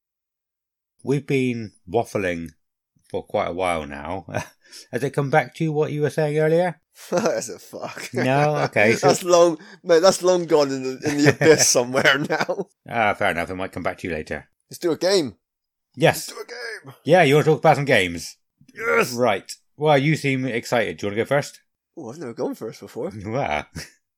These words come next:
Speaker 2: Whoa.
Speaker 1: I'm the host. I can do what I want. <laughs>
Speaker 2: Um, which one do you want me to talk about first? Do you want me to do Lair or do you want me to do E T?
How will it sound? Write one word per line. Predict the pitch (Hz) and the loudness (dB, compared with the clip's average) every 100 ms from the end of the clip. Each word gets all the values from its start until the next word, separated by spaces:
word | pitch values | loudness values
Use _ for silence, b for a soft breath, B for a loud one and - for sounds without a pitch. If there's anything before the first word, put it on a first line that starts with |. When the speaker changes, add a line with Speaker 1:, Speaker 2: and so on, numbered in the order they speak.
| _ _ _ | _ _ _
Speaker 2:
Whoa. | 117 143 170 | -6 -2 -2
Speaker 1:
I'm | 98 | 0
the | 98 | 2
host. | 151 95 | 2 2
I | |
can | 82 | -2
do | 85 | -2
what | 87 | 0
I | 90 | 2
want. | 160 - - _ | 2 -2 -12 _
<laughs> | B B B B _ - | B B B B _ -2
Speaker 2:
Um, | 185 180 175 | -2 -2 -6
which | 226 254 | -8 -2
one | 254 | -2
do | 214 | 2
you | |
want | 226 | 0
me | 202 | 0
to | |
talk | - 190 - | -4 -6 -6
about | 131 127 123 | -4 -4 -4
first? | - 131 123 | -6 -8 -6
Do | 156 | -8
you | |
want | 160 | -8
me | 156 | -8
to | 151 | -8
do | 156 156 143 | -6 -6 -6
Lair | 143 165 175 | -4 0 0
or | 160 | -2
do | 151 | -6
you | |
want | 147 | -8
me | |
to | 143 139 | -6 -6
do | |
E | 139 139 | -6 -10
T? | 135 151 123 113 | -10 -6 -6 -8